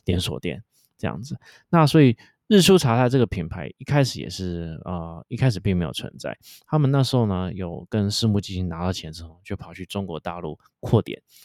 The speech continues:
在上海，哦，一，一年好像就扩了三十一家店，但是因为呢，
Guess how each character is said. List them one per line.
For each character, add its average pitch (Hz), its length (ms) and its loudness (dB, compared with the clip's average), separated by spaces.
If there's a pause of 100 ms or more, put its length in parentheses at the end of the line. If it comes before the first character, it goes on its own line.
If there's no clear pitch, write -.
(120)
在 110 160 -6
上 104 240 -4
海， - 260 -18 (320)
哦， - 160 -16 (340)
一， 233 200 -6 (180)
一 233 120 -2
年 117 200 2
好 82 160 -12
像 107 100 -4
就 120 80 -2
扩 110 220 -4
了 90 60 -4
三 104 200 -2
十 87 160 -8
一 82 60 -12
家 80 180 -8
店， - 240 -14 (360)
但 143 140 2
是 131 120 0
因 139 100 4
为 123 140 6
呢， 95 260 -2